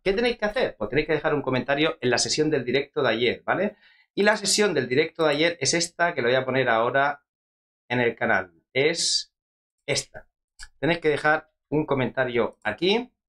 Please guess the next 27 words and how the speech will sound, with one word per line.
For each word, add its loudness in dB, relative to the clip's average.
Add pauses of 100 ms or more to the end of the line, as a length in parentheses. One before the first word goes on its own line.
(120)
dejar 0
un 0
comentario, 0 (1400)
comentario 0 (300)
aquí. -2 (240)
Y 0
vamos -2
a -4
hacer 0
el 0
sorteo -2
en -4
breve, 0
¿vale? 0 (600)
Ahí 2
tenéis, 0
tenéis -2
que 0
dejar 0
un -2
comentario 0
aquí. -2 (760)
Os 0
dejo 2
unos 2
minutos, 0
¿vale? 0